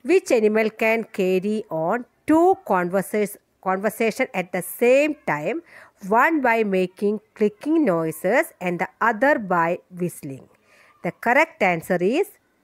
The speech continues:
dolphin. Dolphin is an aquatic animal. They produce whistles and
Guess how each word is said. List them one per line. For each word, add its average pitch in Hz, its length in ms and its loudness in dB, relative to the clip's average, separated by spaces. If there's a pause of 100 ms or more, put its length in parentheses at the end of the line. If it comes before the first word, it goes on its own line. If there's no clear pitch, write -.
dolphin. 170 560 -2 (2000)
Dolphin 302 540 2
is 220 260 0
an 226 200 0
aquatic 208 800 -2
animal. 165 640 -6 (360)
They 294 380 4 (120)
produce 180 680 -2 (200)
whistles 302 680 0
and 175 320 0